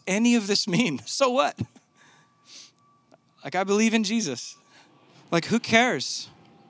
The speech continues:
What does any of this have to do with my life here and now?" I would argue everything.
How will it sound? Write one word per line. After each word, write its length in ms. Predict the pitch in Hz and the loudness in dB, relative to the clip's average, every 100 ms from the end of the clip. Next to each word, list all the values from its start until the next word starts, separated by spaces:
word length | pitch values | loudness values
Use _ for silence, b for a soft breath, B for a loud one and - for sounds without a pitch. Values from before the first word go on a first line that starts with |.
| - _ _ _ | -20 _ _ _
What 140 | 180 | 2
does 180 | 233 - | 2 0
any 340 | 220 214 247 254 | -4 0 2 2
of 120 | 196 | 2
this 260 | 208 190 208 | 0 0 0
have 180 | 190 | 0
to 100 | - | 0
do 420 | 170 190 175 156 151 b b b | -4 0 0 0 -6 b b b
with 180 | 160 165 | -4 -2
my 160 | 170 175 | -2 0
life 300 | 175 160 - | 0 -4 -6
here 420 | - 175 170 175 | -10 -4 -2 -2
and 240 | 160 143 | -4 -6
now?" 520 | 147 147 113 95 95 - _ B B B B _ | -4 -2 -4 -8 -16 -20 _ B B B B _
I 280 | 151 165 185 | 4 4 4
would 180 | 185 185 | 2 0
argue 600 | 156 147 143 143 139 135 - _ _ _ _ _ _ _ | 0 -2 -2 -4 -4 -6 -12 _ _ _ _ _ _ _
everything. 500 | 135 117 120 101 85 | -6 -4 -8 -12 -20